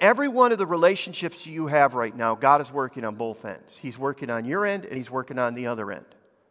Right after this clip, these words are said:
Now, what we tend to do is we want God to fix that person on the other end and not do anything with us because we don't think we've done anything wrong, ever.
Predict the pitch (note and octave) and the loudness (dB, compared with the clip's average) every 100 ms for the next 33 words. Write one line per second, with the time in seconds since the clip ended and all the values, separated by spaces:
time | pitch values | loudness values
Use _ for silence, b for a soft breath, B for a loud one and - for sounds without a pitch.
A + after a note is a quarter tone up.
0 | _ b b b - F3+ G3 G#3 G3+ G3 | _ b b b 2 4 6 6 4 -2
1 | - C4+ C#4 F#3 E3 D#3 C#3+ F3+ F3+ F3 | 2 2 2 0 0 0 -2 -2 4 4
2 | D3+ F#3+ F3+ E3+ - A#3 - - F3+ G#3+ | 8 6 6 0 -8 -10 -8 0 8 8
3 | F#3 - A3+ F#3 - B2+ B2 - B B | 8 4 2 2 -2 -8 -8 -12 B B
4 | D3+ D3+ D3 D#3+ D#3 D#3 G3 A3+ D3 G#2 | 6 6 6 6 6 6 6 6 6 2
5 | - - C#3+ C#3 D3+ E3+ E3 E3 D#3 D3 | -10 -6 -2 0 4 4 4 -2 -2 -2
6 | D3+ C#3 D3 C#3+ C#3 - C#3+ C3 C3+ C#3+ | -6 -2 2 2 2 -2 -6 -4 -4 -4
7 | A#2+ C#3 B2+ C3 A2+ A#2+ A#2 G#2+ A2+ G#2+ | -4 -6 -8 -8 -4 -4 -4 -8 -12 -2
8 | C3 G#2 G2 - C3+ A2+ G2+ | 2 2 2 0 0 0 -6